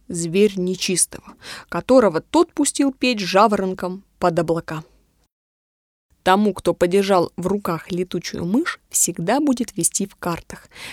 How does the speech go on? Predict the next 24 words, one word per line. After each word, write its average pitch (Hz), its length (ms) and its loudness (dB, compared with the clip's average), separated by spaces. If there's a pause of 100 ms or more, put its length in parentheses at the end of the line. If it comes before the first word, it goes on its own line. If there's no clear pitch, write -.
(100)
Говорят, 175 420 4
что - 220 -2
летучие 160 480 -4
мыши 277 360 0 (120)
приносят 175 600 -2
удачу. 175 520 -6 (1500)
Летучая 185 580 -2
мышь — 240 380 -2 (100)
птица - 440 -2
сатаны. 190 540 -4 (440)
Её 202 300 4
не 190 120 4
удержит 185 640 0
ни 170 160 0
двери, 208 500 0 (340)
ни 202 100 0
ставни. 180 560 -2 (320)
Она 302 180 2
всё - 180 2
равно 220 280 2
улетит. - 420 -10 (1900)
Увидишь 180 540 -2
летучих - 420 -6
мышей, 202 440 -2